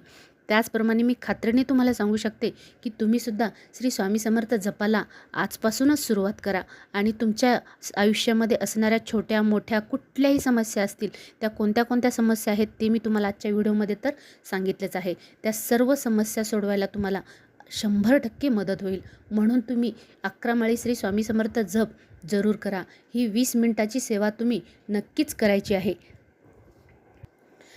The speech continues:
आपण किती सहज बोलून जातो की आम्ही स्वामी भक्त आहोत. खरं तर स्वामी भक्त होणे ही काही सोपी गोष्ट नाही, ही काही पदवी नाही, हा काही हुद्दा नाही, तो काही मिळालेला एक जन्म आहे. पुनर्जन्म म्हणा हवे तर, ज्यात आपली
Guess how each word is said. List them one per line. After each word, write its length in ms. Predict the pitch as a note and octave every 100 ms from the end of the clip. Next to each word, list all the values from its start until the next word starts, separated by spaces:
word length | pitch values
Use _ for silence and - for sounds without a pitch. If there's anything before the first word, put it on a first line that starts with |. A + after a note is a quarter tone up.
| - -
आपण 300 | G#3+ D4 C#4
किती 260 | C#4+ D4+
सहज 360 | D4 B3+ B3+ B3+
बोलून 320 | A#3 B3 A#3+
जातो 380 | A3+ A3+ F#3 - - _
की 80 | C#4
आम्ही 240 | B3+ B3+ C#4+
स्वामी 320 | B3+ A3 A#3+
भक्त 300 | A3+ - -
आहोत. 240 | F#3+ F3+ - - - -
खरं 180 | C4+ C#4
तर 60 | D4
स्वामी 400 | D4 B3 G#3+ C4+
भक्त 260 | B3+ B3 C4+
होणे 280 | B3 B3+
ही 140 | B3+ B3+
काही 160 | C#4
सोपी 400 | C4+ - G#3+ -
गोष्ट 360 | C4+ B3+ B3 -
नाही, 300 | C4 G3+ F#3+ - - _
ही 60 | C4+
काही 180 | C#4 C#4
पदवी 320 | A#3+ A3 A#3+ C4+
नाही, 240 | B3+ F#3+
हा 120 | -
काही 180 | A3 B3+
हुद्दा 320 | A#3 G#3+ A3
नाही, 280 | B3 B3 G#3 -
तो 60 | A3+
काही 180 | B3
मिळालेला 440 | B3 A#3+ A#3+ A#3+ A#3+
एक 180 | A3+ G#3 F3+
जन्म 280 | G3+ G#3
आहे. 220 | A3 F3 E3 - - - -
पुनर्जन्म 540 | B3 C#4 A#3 B3+ A#3+
म्हणा 320 | A#3 A3 G#3+ G#3
हवे 220 | A3 A3+ A3
तर, 60 | A3+
ज्यात 220 | G3+ A3 -
आपली 320 | G#3 - A#3+